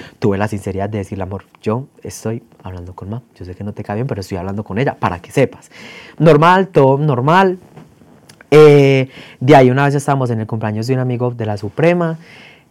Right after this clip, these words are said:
y yo me acuerdo que yo hice videollamada con Ma,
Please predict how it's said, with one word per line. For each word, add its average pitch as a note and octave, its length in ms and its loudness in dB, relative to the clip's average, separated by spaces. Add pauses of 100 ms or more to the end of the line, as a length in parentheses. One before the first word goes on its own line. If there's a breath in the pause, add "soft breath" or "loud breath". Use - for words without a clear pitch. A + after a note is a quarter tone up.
(120)
y A2+ 460 2
yo G2+ 80 -8
me G#2 80 -4
acuerdo A2+ 240 -6
que G#2+ 100 -10
yo G2+ 80 -8
hice G2 160 -8
videollamada G2 460 -6
con G#2 180 -8
Ma, A#2+ 220 -4